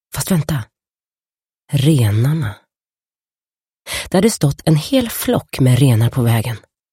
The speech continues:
Kurvan var skarp och Struts fick slänga sig på bromsen och gira häftigt. Det måste ha varit då skuggkistan rullade ut. Du minns hur det gick för barnen i Helsingborg,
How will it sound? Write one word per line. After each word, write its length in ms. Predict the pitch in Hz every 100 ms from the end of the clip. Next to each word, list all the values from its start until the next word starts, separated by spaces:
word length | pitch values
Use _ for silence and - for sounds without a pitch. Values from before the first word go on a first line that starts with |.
| _ _ _ _ _ -
Kurvan 300 | 147 117 110
var 60 | 120
skarp 760 | - - 110 120 127 - -
och 140 | 110 110 - - -
Struts 360 | - - 131 -
fick 140 | 151
slänga 420 | - - 175 113 117
sig 160 | 156
på 80 | 143
bromsen 560 | 117 120 117 - 120 120
och 60 |
gira 320 | 113 135 120
häftigt. 580 | 104 135 - 131 - - _ _ _ _ _ _ _ _ _ _ - -
Det 120 | -
måste 240 | 143 147 123
ha 60 |
varit 280 | 117 117 107
då 200 | 165 160
skuggkistan 1000 | - - 143 101 - 127 - 113 113 110
rullade 320 | 120 104 113
ut. 420 | 117 113 - - - _ _ _ _ _ _ _ _ _ _ _ - - -
Du 100 | 262
minns 380 | 277 262 -
hur 60 | 240
det 60 | 196
gick 220 | 156 156
för 120 | 180
barnen 400 | 151 135 131 139
i 20 |
Helsingborg, 720 | 131 131 147 135 135 123 -